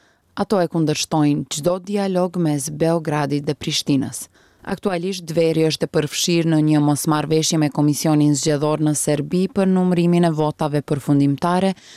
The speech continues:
dhe rrezikon të mos e fitojë asnjë ulse në parlamentin e ri, pavarësisht sigurimit të rreth pesë përqind të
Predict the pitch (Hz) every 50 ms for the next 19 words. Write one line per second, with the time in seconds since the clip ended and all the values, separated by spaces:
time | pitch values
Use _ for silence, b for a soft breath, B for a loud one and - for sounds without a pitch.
0 | B B B - 170 185 175 170 175 160 147 170 - - - 196 202 190 - 196
1 | 196 196 190 - - 185 - 196 - - 190 185 185 - - - 196 196 - -
2 | 208 196 175 156 156 156 - - 170 156 147 139 - 156 151 151 147 143 147 147
3 | 147 143 - 156 147 147 147 147 165 180 180 B B B B B B B - 160
4 | 143 143 143 143 135 - - 220 214 - - - - 208 170 165 175 170 170 165
5 | 170 170 165 _ - - 156 151 165 143 139 - - _ - 185 180 175 - -
6 | - 196 180 - - 156 139 131 127 127 - 151